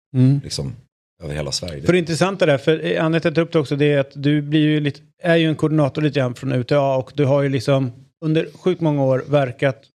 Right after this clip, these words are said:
Speaker 1: extremt framgångsrikt i Brommapojkarna och man får väl säga att du har några landslagsmän under ditt bälte som vi ser nu i landslaget men även, eh, tidigare. Så att de-, den delen har du full koll på.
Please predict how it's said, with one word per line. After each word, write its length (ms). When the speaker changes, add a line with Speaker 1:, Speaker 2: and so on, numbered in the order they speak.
Speaker 1:
extremt 380
framgångsrikt 640
i 40
Brommapojkarna 960
och 340
man 120
får 100
väl 80
säga 220
att 120
du 160
har 200
några 400
landslagsmän 880
under 320
ditt 180
bälte 420
som 220
vi 260
ser 220
nu 360
i 140
landslaget 720
men 200
även, 440
eh, 320
tidigare. 500
Så 120
att 80
de-, 220
den 320
delen 340
har 100
du 60
full 240
koll 260
på. 360